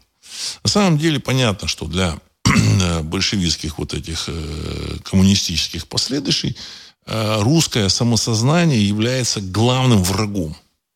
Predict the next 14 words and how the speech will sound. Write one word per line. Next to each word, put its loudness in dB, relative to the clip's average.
И 4
они 4
строили 0
вот -4
эту -6
Российскую -2
Федерацию -2
так, 0
чтобы 0
не 6
появилось 2
среднего 0
класса, -4
чтобы -4